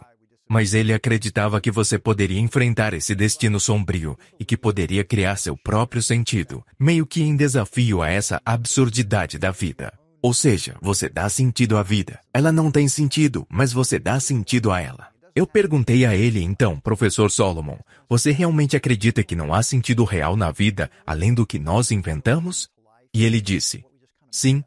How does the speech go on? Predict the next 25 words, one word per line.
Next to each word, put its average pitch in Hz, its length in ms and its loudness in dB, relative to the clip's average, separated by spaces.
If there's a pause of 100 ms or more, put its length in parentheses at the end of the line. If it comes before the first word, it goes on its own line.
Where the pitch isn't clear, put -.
(140)
é 160 120 4
isso 123 360 2
que 127 100 0
eu 104 160 4
acredito." 95 640 -4 (240)
E 90 140 2
eu 101 240 2
disse, 110 480 0 (440)
"Bem, 113 280 0 (180)
não 220 160 2
vejo 202 280 4
como 160 220 2
você 131 280 4
pode 110 280 -2
ser 113 140 2
feliz 101 380 0
acreditando 104 680 0
nisso." 80 380 -4 (240)
E 113 160 4
ele 98 180 0
olhou 73 340 0
pra 135 180 -2
mim 123 260 2
e 117 100 0
disse, - 460 -4